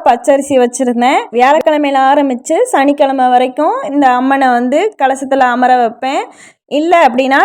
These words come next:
நீங்க வெள்ளிக்கிழமை வைக்கிறீங்க அப்படின்னா, வெள்ளிக்கிழமை காலையிலேயே வச்சுட்டு, நீங்க விரதத்தை கடைப்பிடிச்சிட்டு, அதுக்கப்புறமா ஞாயிற்றுக்கிழமை தான் அவுக்குற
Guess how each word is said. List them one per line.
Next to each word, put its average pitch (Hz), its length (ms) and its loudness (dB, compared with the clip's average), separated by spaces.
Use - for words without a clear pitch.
நீங்க 294 200 2
வெள்ளிக்கிழமை 302 520 0
வைக்கிறீங்க 285 400 0
அப்படின்னா, 247 400 2
வெள்ளிக்கிழமை 269 500 0
காலையிலேயே 254 580 2
வச்சுட்டு, 269 440 -4
நீங்க 269 220 -2
விரதத்தை 247 420 2
கடைப்பிடிச்சிட்டு, 247 680 -2
அதுக்கப்புறமா 277 480 0
ஞாயிற்றுக்கிழமை 262 600 2
தான் 285 120 4
அவுக்குற 262 300 0